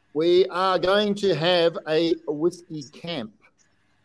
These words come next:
So, uh, a few weeks ago, we had a, uh, a whiskey, sorry, we had a camp called Epic in the Valley, down the Capertee Valley, second widest canyon in the world and home of, of, of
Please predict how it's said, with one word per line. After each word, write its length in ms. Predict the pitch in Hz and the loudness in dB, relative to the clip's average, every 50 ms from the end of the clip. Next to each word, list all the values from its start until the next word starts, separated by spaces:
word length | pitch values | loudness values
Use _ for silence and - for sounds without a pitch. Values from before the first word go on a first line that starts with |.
| _ _ _ _ _ _ _ | _ _ _ _ _ _ _
So, 540 | _ - 160 156 151 147 147 147 143 143 143 - - - - | _ 0 2 4 4 4 4 2 2 0 -4 -8 -12 -8 -4
uh, 340 | 135 143 143 143 143 143 139 | -2 0 0 2 0 0 -2
a 40 | 143 | -4
few 140 | - 226 208 | -2 2 4
weeks 220 | 190 190 190 - | 4 4 2 0
ago, 300 | 160 156 151 160 180 208 | 0 2 4 4 4 4
we 180 | 196 180 170 170 | 2 0 0 0
had 240 | 147 151 156 147 147 | 2 2 2 2 2
a, 520 | 143 139 139 139 135 135 131 131 135 135 | 2 2 4 2 2 0 -2 -2 0 0
uh, 160 | 131 127 131 - - - - _ - 131 | 0 0 -2 -4 -10 -18 -18 _ -8 -6
a 280 | 139 135 135 131 127 123 | -4 -4 -4 -6 -8 -10
whiskey, 580 | 123 - 165 160 - - - 156 147 151 147 - _ | -6 -4 -4 -4 -4 -4 -6 -4 -4 -4 -6 -10 _
sorry, 340 | - - 156 143 143 165 160 | -4 -2 0 0 0 -2 -4
we 180 | 151 156 143 | -4 -4 -2
had 180 | 131 143 147 143 | 0 0 2 2
a 180 | 143 139 135 127 | 4 2 2 0
camp 440 | - - - 160 156 143 147 196 - _ _ _ _ _ _ _ _ _ _ | -2 -6 -6 -4 -2 -4 -4 -6 -10 _ _ _ _ _ _ _ _ _ _
called 260 | - 151 147 147 147 143 - | -2 0 0 0 0 2 2
Epic 300 | 175 170 175 180 180 - | 0 2 0 -4 -6 -6
in 120 | 151 151 | -6 -4
the 80 | 147 143 | -4 0
Valley, 380 | 139 151 160 160 156 139 120 | 2 2 4 4 2 2 0
down 240 | 113 113 139 135 131 | 0 -2 -4 -4 -2
the 80 | 127 127 | -4 -4
Capertee 440 | - 147 151 147 147 135 135 127 120 | 0 0 0 0 0 -2 -6 -4 -2
Valley, 360 | 139 156 156 147 120 107 110 - | 0 0 2 0 0 -2 -4 -8
second 340 | - - 147 - 135 131 | -6 -6 -6 -6 -6 -6
widest 440 | 131 127 135 139 135 127 127 120 - - | -2 0 2 2 2 0 -2 -6 -6 -6
canyon 320 | - 147 147 147 147 143 139 | -4 -4 -2 -2 -2 -4 -4
in 80 | 135 | -4
the 100 | 131 127 | -4 -4
world 440 | 131 151 180 196 202 202 202 180 165 - _ _ _ _ _ - - 131 | -2 0 2 2 2 2 0 -2 -6 -14 _ _ _ _ _ -16 -10 -8
and 420 | 127 131 131 131 131 135 135 139 | -6 -4 -2 -2 -4 -4 -6 -10
home 460 | - - - 165 170 170 170 170 156 143 | -8 -2 0 2 4 4 4 2 0 0
of, 140 | 131 120 - _ _ - | -2 -2 -4 _ _ -12
of, 240 | 80 127 123 113 - _ _ _ _ _ _ _ - | -8 -8 -8 -8 -10 _ _ _ _ _ _ _ -14
of 140 | 117 113 | -14 -14